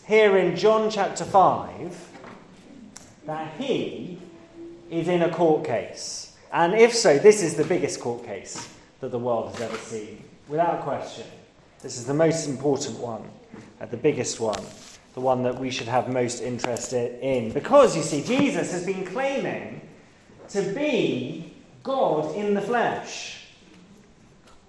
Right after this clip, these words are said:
Uh, the one who, uh, can, can sort our lives out, uh, not in a superficial way by giving us some rules to follow. No, that's not why Jesus came.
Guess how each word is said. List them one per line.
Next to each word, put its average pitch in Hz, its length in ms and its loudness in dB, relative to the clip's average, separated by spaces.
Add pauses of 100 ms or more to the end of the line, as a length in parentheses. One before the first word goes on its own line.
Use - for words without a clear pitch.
(480)
Uh, 131 100 -2
the 165 120 2
one 220 260 8
who, 202 400 6 (400)
uh, 165 140 4
can, 202 400 0
can 202 220 -2
sort 285 500 2
our 233 220 2
lives 233 600 4
out, 151 520 -4 (160)
uh, 165 80 -6
not 247 180 2
in 202 120 2
a 170 80 0
superficial 214 880 0
way 208 360 8
by 165 140 4
giving 190 300 4
us 175 160 0
some 160 200 -2
rules 196 420 6
to 202 80 -4
follow. 196 540 4 (240)
No, 180 200 2
that's 202 260 6
not 190 140 2
why 175 180 4
Jesus 165 380 0
came. 165 420 2